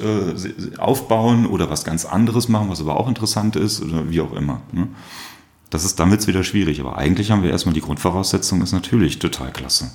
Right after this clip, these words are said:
ne? Du kannst halt, äh,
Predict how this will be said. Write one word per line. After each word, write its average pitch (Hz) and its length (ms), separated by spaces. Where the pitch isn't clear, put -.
ne? 85 160
Du - 100
kannst 69 200
halt, 73 360
äh, 76 240